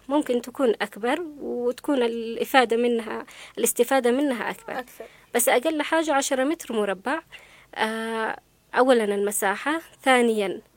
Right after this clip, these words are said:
Speaker 1: ال-، ال-، التربة، يعني، ضروري حراثة التربة وخلطها حتى ب-، ببعض ال-،
Speaker 2: الأسمدة
Speaker 1: الأسمدة،
Speaker 2: الحيوانية.
Speaker 1: الأسمدة
Speaker 2: عندي
Speaker 1: الحيوانية
Speaker 2: فكرة عن
Speaker 1: والنباتية.
Speaker 2: هذه. أها.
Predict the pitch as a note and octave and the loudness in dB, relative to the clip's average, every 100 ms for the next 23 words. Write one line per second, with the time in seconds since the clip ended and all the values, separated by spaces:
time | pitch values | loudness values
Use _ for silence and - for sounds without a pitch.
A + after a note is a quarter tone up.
0 | _ - G#3+ G#3 G#3 G#3 G#3 G#3 G#3 G#3 | _ -8 -6 -6 -6 -4 -2 -2 -2 -4
1 | - G#3+ G3+ G3 G3 G3+ G#3 G#3+ _ - | -6 -8 -10 -10 -10 -10 -12 -12 _ -20
2 | - _ _ _ - G#3+ - C#4+ A#3+ A#3+ | -20 _ _ _ -8 -8 0 2 2 0
3 | C4+ _ _ _ _ - G3+ G3+ G#3 G#3 | -4 _ _ _ _ -12 -6 -4 -2 0
4 | G#3 G#3+ G#3+ A3 A3+ B3 A#3 A#3 A3 A#3 | 0 0 0 2 2 2 2 2 2 0
5 | A#3 - G#3 - A3 G3 G#3 G#3 _ _ | -2 -8 -4 0 0 0 -4 -4 _ _
6 | _ _ _ - G#3 G#3+ G#3+ G#3+ G#3+ G#3+ | _ _ _ -8 -2 -2 -2 -2 -4 -2
7 | G#3+ - - _ _ _ - - C#4+ - | -4 -6 -12 _ _ _ -4 4 4 4
8 | G3 G3+ - B3 - A3+ G3 G#3 G#3+ F#3+ | -6 -4 -4 -6 -2 -4 0 -2 0 2
9 | A#3+ B3 B3 A3+ G3+ G#3+ A3 G#3+ A3 - | 4 4 4 0 -2 -4 -6 -6 -10 -14
10 | - - - _ _ - C5 G#3 - C#4+ | -20 -20 -20 _ _ -14 -4 -2 2 6
11 | C#4 D#4 B3 A3+ A3 A3+ - - G#3+ - | 6 6 4 2 -2 -10 -14 -2 0 0
12 | - D#4+ D4+ D4 - D4 D4+ E4 G4+ D#4+ | 2 4 4 0 2 4 6 8 6 8
13 | F4 D4+ A3 G#3+ G#3 G#3 - - A3+ | 6 6 2 -2 -8 -10 -12 -12 -14